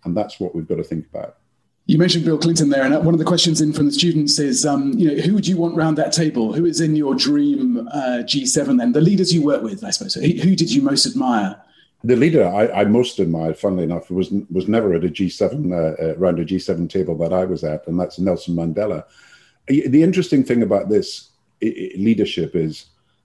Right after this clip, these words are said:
Speaker 1: you know, y-, Mandela was never an expert on detail. You know, m-, if you'd gone to a meeting, you probably wouldn't have read most of the papers.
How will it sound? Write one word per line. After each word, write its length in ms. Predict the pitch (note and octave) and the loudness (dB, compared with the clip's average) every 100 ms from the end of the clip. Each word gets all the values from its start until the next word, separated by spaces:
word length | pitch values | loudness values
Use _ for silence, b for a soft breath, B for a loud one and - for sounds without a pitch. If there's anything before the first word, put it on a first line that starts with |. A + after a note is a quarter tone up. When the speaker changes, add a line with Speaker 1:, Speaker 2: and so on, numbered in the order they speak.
| _ | _
Speaker 1:
you 80 | A#2 | -2
know, 220 | A#2 - - | -2 -2 -10
y-, 380 | - - - - | -18 -16 -16 -4
Mandela 480 | C3+ D3+ F3+ F3+ | 0 2 4 4
was 180 | C3 B2 | 2 2
never 280 | A2+ A2+ G2+ | 2 2 2
an 100 | F#2 | 2
expert 340 | G2 - G2 E2 | -2 -4 -4 -2
on 120 | F2 | -2
detail. 460 | F2+ F2 - - - _ - | -2 -4 -6 -10 -14 _ -4
You 100 | A2+ | 0
know, 180 | B2 C3 | 0 0
m-, 240 | - - - | -4 -4 -8
if 280 | C3+ C3 C3+ | -8 -6 -2
you'd 160 | C#3 B2 | 0 2
gone 180 | D#3 | 2
to 120 | C#3+ G#2+ | 2 0
a 40 | |
meeting, 320 | G#2+ G#2 F#2 | 0 0 -2
you 80 | G#2+ | -2
probably 340 | - C#3 A2+ | -2 -2 0
wouldn't 240 | F#2 F2+ F2+ | 0 -2 -4
have 100 | E2+ | -4
read 180 | E2+ E2+ | -4 -4
most 260 | E2+ - | -6 -8
of 80 | D#2 | -10
the 60 | D#2 | -8
papers. 520 | E2+ - - - | -8 -8 -10 -16